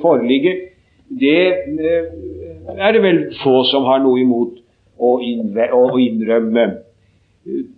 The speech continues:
Og for så vidt kan det være sant nok at,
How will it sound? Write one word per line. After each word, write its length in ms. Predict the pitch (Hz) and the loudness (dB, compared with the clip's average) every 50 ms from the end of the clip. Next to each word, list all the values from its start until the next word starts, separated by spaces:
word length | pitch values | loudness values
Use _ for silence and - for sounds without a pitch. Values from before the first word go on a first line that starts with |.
| - - - - - - | -20 -20 -20 -18 -12 -6
Og 160 | - 139 - | -6 -2 0
for 80 | 185 | 0
så 220 | 175 - 170 190 202 | 0 2 4 2 2
vidt 160 | 226 220 - - - | 2 0 -2 -2 0
kan 180 | 208 226 220 | 0 2 2
det 80 | 220 214 | 2 4
være 300 | 208 190 170 156 160 160 156 139 - - - - - - - - - - - - - | 4 4 4 4 2 0 0 -2 -4 -8 -14 -18 -20 -20 -18 -18 -18 -18 -14 -8 -2
sant 320 | - 143 156 151 151 143 | 0 0 0 0 0 0
nok 320 | 143 185 226 220 - - - 185 | 2 2 2 2 0 -2 0 0
at, 240 | 196 190 - 190 | 0 -2 -4 -16